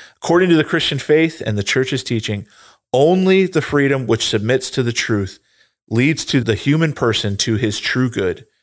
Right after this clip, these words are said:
The good of the person is to be in the truth, and do the truth. So once again, this undeniable link between freedom and truth,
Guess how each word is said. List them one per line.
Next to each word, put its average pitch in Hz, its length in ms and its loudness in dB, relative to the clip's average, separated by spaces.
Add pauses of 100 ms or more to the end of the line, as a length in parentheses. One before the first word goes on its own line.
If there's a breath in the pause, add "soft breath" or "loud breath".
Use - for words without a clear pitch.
(260)
The 113 80 0
good 135 360 2
of 117 160 2
the 117 80 0
person 110 440 -2
is 98 180 -4
to 110 120 -4
be 113 280 0
in 120 240 -2
the 131 80 -2
truth, 95 520 -4 (380)
and 98 240 -4
do 107 440 0 (120)
the 101 80 -4
truth. 87 320 -6
So 95 160 -6
once 120 260 -2
again, 104 320 -2 (480 loud breath)
this - 400 -2 (160)
undeniable 147 840 2
link 120 260 0
between 107 360 -4
freedom 123 520 -2
and 95 140 -6
truth, 147 500 -2